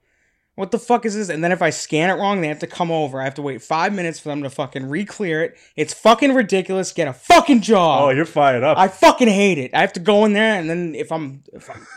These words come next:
Speaker 1: if I make a mistake, I'm gonna get charged for fucking theft. Fuck that.
Speaker 2: We
Speaker 1: I have,
Speaker 2: might, we
Speaker 1: I have, I have blatantly stolen stuff. I'll say it.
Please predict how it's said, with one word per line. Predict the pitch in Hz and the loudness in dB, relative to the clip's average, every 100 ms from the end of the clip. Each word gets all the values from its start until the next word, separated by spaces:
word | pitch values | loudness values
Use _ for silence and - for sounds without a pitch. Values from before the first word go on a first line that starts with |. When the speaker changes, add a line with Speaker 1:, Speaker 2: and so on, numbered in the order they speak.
| - _ _ | -20 _ _
Speaker 1:
if | - 156 | -12 2
I | 196 | 6
make | 247 233 | 8 6
a | 208 | 4
mistake, | 190 - 170 226 | -2 0 4 4
I'm | 185 175 | 6 4
gonna | 208 196 | 4 2
get | 185 175 | 0 0
charged | 180 175 185 | 2 2 0
for | - | -6
fucking | 175 202 175 151 | -4 -4 -2 -2
theft. | 160 214 - - _ _ - | 2 2 0 -10 _ _ 4
Fuck | 320 - | 4 4
that. | 175 131 131 - - _ _ _ _ _ _ _ _ _ _ _ _ | -4 -4 -8 -16 -20 _ _ _ _ _ _ _ _ _ _ _ _
Speaker 2:
We | 139 | -4
Speaker 1:
I | |
have, | 180 | 0
Speaker 2:
might, | 139 135 | 0 0
we | 165 | 0
Speaker 1:
I | 185 | 0
have, | 202 160 | 0 -2
I | 143 180 | 2 2
have | 170 - | 0 0
blatantly | 190 220 220 | 0 0 -2
stolen | 202 - 170 139 | -6 -6 -8 -8
stuff. | 127 - 139 139 | -12 -12 -12 -12
I'll | 196 | -12
say | - 104 139 | -12 -12 -4
it. | - | -4